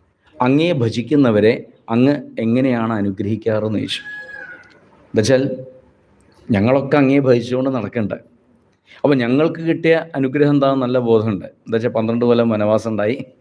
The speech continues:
ഒരു കൊല്ലം അജ്ഞാതവാസം ഉണ്ടായി, ഗംഭീരമായിട്ടുള്ള യുദ്ധം ഉണ്ടായി,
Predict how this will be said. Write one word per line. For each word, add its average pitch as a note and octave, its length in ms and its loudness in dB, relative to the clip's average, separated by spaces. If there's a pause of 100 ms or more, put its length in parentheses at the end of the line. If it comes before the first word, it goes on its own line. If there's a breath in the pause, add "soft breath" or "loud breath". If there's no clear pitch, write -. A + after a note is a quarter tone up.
(320 soft breath)
ഒരു A#2+ 140 4
കൊല്ലം B2 200 4
അജ്ഞാതവാസം B2 640 -2
ഉണ്ടായി, A2 260 0 (400 loud breath)
ഗംഭീരമായിട്ടുള്ള B2 680 2
യുദ്ധം G#2 260 -6
ഉണ്ടായി, A2+ 300 2